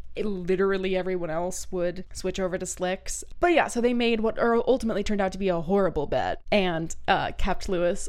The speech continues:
on the inters when everybody else was on a slick tire. So after the restart, of course, yeah, like, he started and retained first place 'cause he started on the <laughs> grid and everyone else was in the pit lane,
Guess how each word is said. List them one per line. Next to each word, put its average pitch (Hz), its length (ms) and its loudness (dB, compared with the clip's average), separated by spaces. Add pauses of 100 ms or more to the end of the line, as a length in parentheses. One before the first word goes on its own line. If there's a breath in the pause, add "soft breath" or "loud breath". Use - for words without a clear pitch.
on 180 480 -2
the 190 140 0
inters 202 520 -4
when 202 140 -4 (100)
everybody 208 380 2
else 185 220 -2
was 202 80 -2
on 185 100 -2
a 185 60 -4
slick - 240 -4
tire. 170 420 -2
So 180 640 0 (260)
after 196 320 2
the 190 120 -2
restart, 175 600 -4
of 185 140 -6
course, 190 420 -2
yeah, 185 280 2
like, 160 220 -4
he 185 300 -2
started 175 680 -2
and 175 160 -2
retained 170 440 -4
first - 340 -6
place 170 380 -2
'cause 175 160 -4
he 165 120 -6
started 170 400 -2
on 165 140 -2
the 190 60 -6
<laughs> - 0 -
grid 233 280 4
and 240 120 -4
everyone 226 240 -2
else 220 160 -4
was 208 80 -10
in 214 80 -8
the 214 40 -6
pit - 220 -4
lane, 190 340 -4